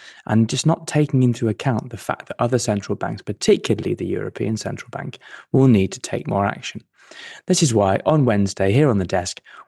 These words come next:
we decided to really start to push a short dollar view against euro and sterling.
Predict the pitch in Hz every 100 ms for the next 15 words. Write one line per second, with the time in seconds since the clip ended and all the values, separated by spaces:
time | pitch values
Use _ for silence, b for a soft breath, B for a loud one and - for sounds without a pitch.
0 | _ 147 135 113 98 104 - 110 156 -
1 | 135 - - 110 - 104 - - 101 -
2 | 123 113 - 110 104 104 101 95 92 92
3 | 98 107 - 92 92 - 104 - - 107
4 | 104 110